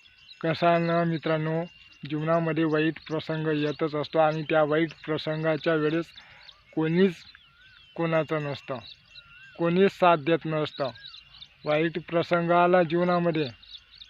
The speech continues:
तर कोणी साथ नसतं देत आपल्याला, एकटंच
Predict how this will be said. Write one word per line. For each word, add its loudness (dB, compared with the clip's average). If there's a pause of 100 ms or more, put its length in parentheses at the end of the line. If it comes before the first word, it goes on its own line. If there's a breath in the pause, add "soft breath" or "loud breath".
तर -4
कोणी -2
साथ 2
नसतं -4
देत -4
आपल्याला, -6 (760 soft breath)
एकटंच 6